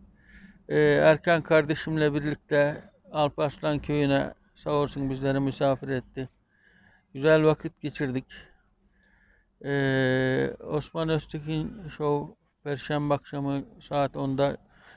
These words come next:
yine canlı yayında olacak.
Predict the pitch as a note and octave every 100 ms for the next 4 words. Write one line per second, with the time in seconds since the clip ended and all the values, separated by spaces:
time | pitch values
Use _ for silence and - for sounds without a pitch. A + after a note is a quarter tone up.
0 | - C#3 C#3+ C#3 C#3+ - - - - -
1 | _ _ - C#3 C#3+ C#3 C#3 C#3 C#3 C3
2 | C3+ C3+ B2+